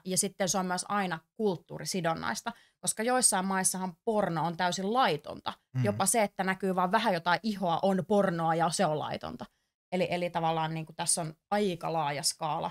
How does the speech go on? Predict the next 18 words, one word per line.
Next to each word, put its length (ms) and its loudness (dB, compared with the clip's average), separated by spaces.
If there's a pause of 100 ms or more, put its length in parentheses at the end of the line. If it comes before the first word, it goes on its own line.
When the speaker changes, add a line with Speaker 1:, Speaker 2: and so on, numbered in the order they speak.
(140)
Speaker 1:
kun 100 -6
mennään 260 -4
vielä 140 -4
Suomen 280 -2
Speaker 2:
Kyllä. 120 -6
Speaker 1:
sisältä 380 -8
maailmalle. 520 -10 (300)
Speaker 2:
Joo. 200 -6 (760)
Öö, 340 4
eli 140 4 (200)
tästä 220 4
me 20 2
voidaan 160 6
varmaan 260 4
huomata 300 4
se, 280 2
että, 120 -4
että 140 -10